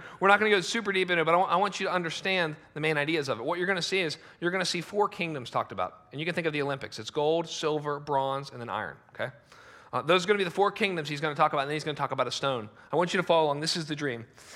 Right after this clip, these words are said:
"The head of this image was of fine gold,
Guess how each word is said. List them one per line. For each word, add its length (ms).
"The 100
head 260
of 140
this 180
image 380
was 180
of 140
fine 360
gold, 380